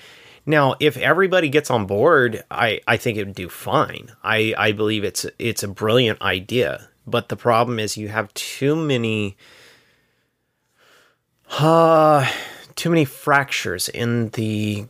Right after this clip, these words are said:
group. So unless they want to take over the entire industry, which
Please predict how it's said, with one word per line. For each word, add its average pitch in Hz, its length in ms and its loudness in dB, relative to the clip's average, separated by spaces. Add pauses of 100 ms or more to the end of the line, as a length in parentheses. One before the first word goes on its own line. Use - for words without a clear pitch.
group. 117 540 -2
So 113 640 4 (160)
unless 113 460 0
they 120 180 2
want 110 320 -6
to - 120 -10
take - 300 -2
over 110 240 0
the 107 140 -4
entire 107 360 0
industry, 175 640 2
which - 420 0